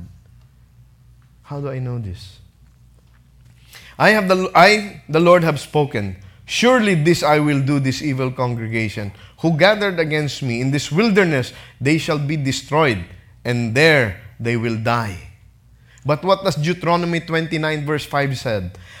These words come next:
"I have led you." See, God's presence did not leave them. God still led them.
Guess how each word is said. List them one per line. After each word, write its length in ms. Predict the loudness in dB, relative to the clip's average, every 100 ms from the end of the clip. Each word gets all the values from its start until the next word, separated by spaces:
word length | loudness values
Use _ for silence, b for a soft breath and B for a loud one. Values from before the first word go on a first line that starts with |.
| B
"I 160 | 6 8
have 400 | 6 2 0 2
led 560 | 0 2 4 4 4 2
you." 320 | 2 0 -6 -16 -20 -20 _ _ _ _ _ _ -20 _ _ _ _ _ _ _
See, 240 | -4 -2 2
God's 320 | 4 4 0 -2
presence 400 | 0 2 0 0
did 240 | -2 -2
not 320 | 2 0 0
leave 400 | 0 0 0 -2
them. 240 | -4 -4 -6 -16 -20 b b b -4
God 320 | 0 0 0
still 480 | -6 -8 -4 -2 0
led 240 | -2 0 -2
them. 180 | -4